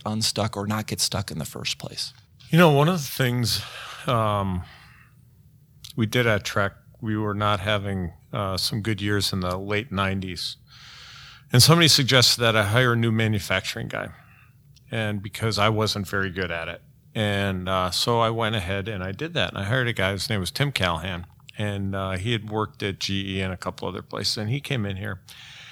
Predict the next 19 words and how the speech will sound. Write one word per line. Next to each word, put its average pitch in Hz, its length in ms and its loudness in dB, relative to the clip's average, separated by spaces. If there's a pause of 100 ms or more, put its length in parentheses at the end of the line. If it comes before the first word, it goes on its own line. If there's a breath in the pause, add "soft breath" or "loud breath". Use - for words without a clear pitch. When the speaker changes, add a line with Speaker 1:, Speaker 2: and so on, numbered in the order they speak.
(440 loud breath)
Speaker 2:
and 139 80 8
he 139 60 10
went 143 220 8
into 143 180 6
the 123 80 2
factories 135 520 4
and 110 300 2
he 120 140 0
brought 110 260 4
in 110 140 0
Kaizen, 95 640 0
which 92 240 -6
is 92 260 -4
continuous 131 560 2
improvement, 107 680 0
the 101 100 -4
Toyota 101 440 -2
way, 95 360 0
and 87 220 -4